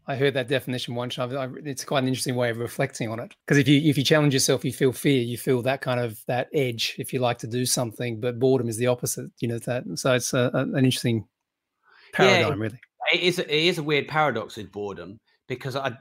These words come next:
Speaker 2: most entrepreneurs don't like being bored and will stay busy to be bored, and we can convince ourselves we were busy when we were actively procrastinating just not to be bored.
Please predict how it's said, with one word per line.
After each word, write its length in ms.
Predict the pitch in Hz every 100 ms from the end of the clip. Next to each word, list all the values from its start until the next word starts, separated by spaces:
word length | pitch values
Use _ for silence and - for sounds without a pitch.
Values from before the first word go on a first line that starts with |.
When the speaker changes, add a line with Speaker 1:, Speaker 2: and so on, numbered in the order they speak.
| 131
Speaker 2:
most 300 | 135 151 151
entrepreneurs 400 | 123 - 135 123
don't 260 | - 120
like 220 | 123 123 113
being 220 | 110 101
bored 240 | 107 107
and 100 | 113
will 80 | 113
stay 240 | - 135
busy 300 | 120 135 127 113
to 100 | 92
be 120 | 104
bored, 320 | 95 95 104
and 80 | 113
we 80 | 117
can 160 | 117
convince 420 | - 120 143 156
ourselves 380 | 127 - 120 113
we 100 | 123
were 100 | 113
busy 300 | 101 120 120
when 160 | 113 113
we 80 | 110
were 140 | 113
actively 480 | 123 - - 117 117
procrastinating 880 | 117 117 - 113 - 117 117 117 104
just 240 | 123 -
not 160 | 117 -
to 80 |
be 100 | 107
bored. 400 | 101 120 85 65